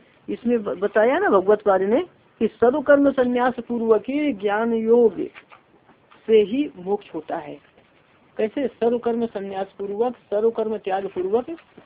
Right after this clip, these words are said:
आत्मज्ञान निष्ठा रूप धर्म। आत्मज्ञान निष्ठा रूप धर्म क्या है? निवृत्ति रूप धर्म या आत्मज्ञान से ही मोक्ष होता है। कैसे आत्मज्ञान से मोक्ष होता है? सर्वकर्म संन्यास पूर्वक। तो भाष्यकार के अनुसार ये सभी कर्मों का त्याग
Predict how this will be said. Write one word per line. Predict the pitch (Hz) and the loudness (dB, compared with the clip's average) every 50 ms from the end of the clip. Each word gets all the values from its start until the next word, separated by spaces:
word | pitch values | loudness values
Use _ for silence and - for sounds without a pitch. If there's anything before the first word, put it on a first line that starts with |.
| _ _ _ _ _ _ _ _ _ _ - - | _ _ _ _ _ _ _ _ _ _ -4 0
आत्मज्ञान | 190 196 214 226 233 240 - - 247 233 220 214 214 220 226 226 | 0 2 4 4 2 2 0 -2 -2 -2 0 0 -2 0 -2 -2
निष्ठा | 214 202 196 - - - 208 214 | -2 -4 -6 -8 -12 -10 -8 -6
रूप | 202 208 208 - | -6 -6 -6 -8
धर्म। | 160 151 165 185 190 185 170 165 | -10 -10 -10 -10 -10 -10 -6 -6
आत्मज्ञान | 185 208 - 220 226 220 226 226 226 226 | -6 -6 -6 -6 -6 -4 -4 -4 -4 -4
निष्ठा | 220 208 - - - 214 202 | -4 -6 -6 -6 -6 -6 -4
रूप | 202 226 208 170 | -4 -4 -6 -6
धर्म | 170 190 214 220 208 | -8 -8 -8 -8 -8
क्या | 208 247 247 233 | -6 -4 -4 -4
है? | 202 185 | -4 -6
निवृत्ति | 185 185 185 196 - 226 220 208 | -10 -12 -14 -16 -12 -10 -10 -6
रूप | 208 208 185 | -6 -8 -8
धर्म | - 160 160 175 214 240 | -8 -10 -8 -6 -6 -4
या | 233 208 214 254 320 285 226 _ - _ - - - _ _ - 180 | -4 -2 -2 -4 -4 -8 -16 _ -20 _ -20 -20 -20 _ _ -10 -8
आत्मज्ञान | 202 208 - 196 190 185 185 180 185 185 | -8 -6 -8 -8 -8 -6 -6 -6 -6 -8
से | 180 - 214 | -8 -8 -6
ही | 214 220 | -6 -6
मोक्ष | 185 175 180 175 - - | -6 -6 -8 -8 -6 -8
होता | 151 147 - 156 160 | -8 -8 -6 -6 -6
है। | 156 170 | -4 -6
कैसे | 170 - 202 202 202 - 254 247 | -4 -2 -2 -2 -2 -2 -2 -2
आत्मज्ञान | 240 233 - 254 247 240 247 247 254 | -2 -2 -2 -4 -4 -2 -2 -2 -4
से | 233 - 262 247 | -4 -6 -6 -4
मोक्ष | 240 247 269 240 - | -4 -4 -4 -2 -2
होता | 233 220 220 - 254 | -2 -2 -2 -2 -4
है? | 233 190 170 | -2 -2 -4
सर्वकर्म | 170 - 214 220 220 214 - 214 214 247 285 370 - - - - _ _ - | -4 -2 0 0 0 0 0 -2 -2 0 -2 -2 -4 -10 -20 -20 _ _ -6
संन्यास | 214 214 233 262 294 247 - | -4 0 2 2 2 2 0
पूर्वक। | - - 180 160 143 131 127 - _ _ _ - - - - _ _ _ _ _ _ _ _ - - - - - - - _ _ _ _ - | 0 -4 -2 -2 -2 -4 -4 -8 _ _ _ -20 -20 -20 -20 _ _ _ _ _ _ _ _ -20 -20 -20 -20 -20 -20 -20 _ _ _ _ -4
तो | 196 185 185 185 185 175 | -2 0 0 0 0 -2
भाष्यकार | 175 185 185 202 - 240 240 226 240 240 233 | -2 -2 -4 -2 -2 -4 0 2 2 2 2
के | 240 233 226 | 0 -2 -2
अनुसार | 226 220 196 - 226 226 226 220 208 196 | -2 -4 -4 -2 -2 0 2 0 0 0
ये | 214 240 269 277 269 247 | 0 0 0 -2 -4 -6
सभी | 233 - - 208 190 190 220 240 | -6 -6 -6 -8 -6 -4 -6 -4
कर्मों | - 220 208 208 214 220 226 220 | -4 -4 -6 -4 -4 -2 -2 -2
का | 214 214 202 | -2 -4 -6
त्याग | - - 180 190 202 247 | -6 -8 -10 -8 -8 -8